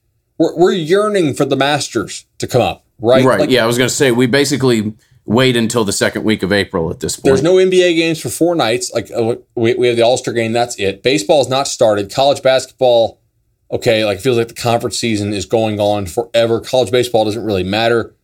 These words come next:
Speaker 1: quite yet. The N F L, amazingly, doesn't have anything going on right now,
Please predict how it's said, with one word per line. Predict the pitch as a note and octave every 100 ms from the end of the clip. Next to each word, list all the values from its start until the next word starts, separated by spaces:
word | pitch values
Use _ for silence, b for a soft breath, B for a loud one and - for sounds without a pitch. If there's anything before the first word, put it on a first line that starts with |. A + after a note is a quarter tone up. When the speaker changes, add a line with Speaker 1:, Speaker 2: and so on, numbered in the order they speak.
| _ _
Speaker 1:
quite | _ A#2 F#2+ G#2
yet. | B2 C3
The | A2+ C3
N | D#3
F | -
L, | D3 D3 C3+ B2+ - _ -
amazingly, | A#2+ A#2+ C#3 D#3 D#3 A#2+
doesn't | B2+ C#3
have | C3+ C3
anything | B2+ B2
going | A#2+ A#2 A2+
on | A#2 B2
right | A2+ A2 G#2
now, | G2+ G2 F#2 F2+